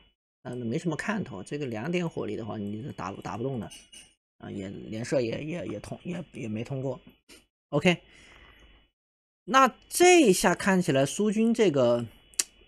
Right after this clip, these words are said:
扛住了，他征召兵，对吧？这两班，特别是这一班，三十点火力，二M C，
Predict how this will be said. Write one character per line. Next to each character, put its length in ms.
扛 320
住 220
了， 120
他 100
征 260
召 140
兵， 380
对 100
吧？ 320
这 100
两 240
班， 400
特 160
别 100
是 120
这 140
一 100
班， 200
三 240
十 120
点 140
火 180
力， 360
二 240
M 200
C， 420